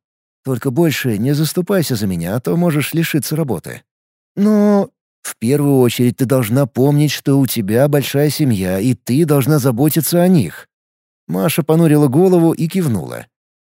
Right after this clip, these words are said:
«Хорошо, господин». «Не беспокойся».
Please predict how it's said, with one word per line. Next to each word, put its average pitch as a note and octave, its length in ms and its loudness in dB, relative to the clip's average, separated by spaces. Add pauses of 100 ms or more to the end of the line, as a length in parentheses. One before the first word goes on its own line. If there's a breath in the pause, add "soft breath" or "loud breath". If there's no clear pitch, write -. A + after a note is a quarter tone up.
«Хорошо, G3 420 -6
господин». A2 480 -8 (320)
«Не A#2 160 0
беспокойся». F3+ 800 0